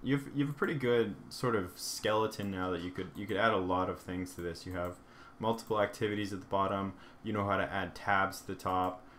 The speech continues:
Um, I th-, I think I still wanna add tabs to one of these activities, but, um, I'll leave that for a later tutorial.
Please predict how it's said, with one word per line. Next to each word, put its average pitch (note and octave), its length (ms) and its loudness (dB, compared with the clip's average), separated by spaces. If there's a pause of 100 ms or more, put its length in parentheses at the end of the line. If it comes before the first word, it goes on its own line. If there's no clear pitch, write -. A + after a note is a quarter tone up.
(180)
Um, F2+ 440 -4 (220)
I A#2 120 0
th-, - 180 -10
I A#2 100 0
think C3+ 140 2
I D3+ 60 6
still C#3+ 180 2
wanna B2 320 4 (300)
add G#2 280 0
tabs G2 440 2
to F#2+ 180 -2
one G2+ 160 -2
of G2 60 -2
these G2 160 -2
activities, F#2+ 580 -4
but, - 300 -6 (440)
um, F2+ 460 -4
I'll F#2+ 80 -2
leave G2 160 -2
that F#2+ 220 -4
for F#2 320 -2
a F2 100 -2
later F#2 380 -2
tutorial. F#2+ 720 -4